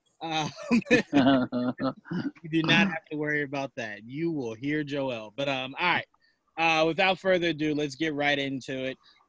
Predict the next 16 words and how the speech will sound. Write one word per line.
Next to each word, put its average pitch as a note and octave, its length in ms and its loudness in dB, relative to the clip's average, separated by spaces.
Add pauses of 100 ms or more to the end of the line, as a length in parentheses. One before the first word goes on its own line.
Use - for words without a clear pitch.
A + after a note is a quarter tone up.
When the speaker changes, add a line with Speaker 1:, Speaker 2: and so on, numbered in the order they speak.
(100)
Speaker 1:
Um, D3+ 540 -2 (100)
I E3 60 -2
wanna B3+ 260 0
start B3 220 -2
off A3 180 2
by G3 120 0
talking, F3+ 600 -4
Netflix A3+ 520 -2
has G#3 120 -8
been G3 200 -4
on F#3+ 160 -4
a F3 100 -4 (160)
cancellation F3+ 1300 -4
spree. - 380 -16 (800)
Um, D#3 600 0
Speaker 2:
Netflix. A#2 400 -8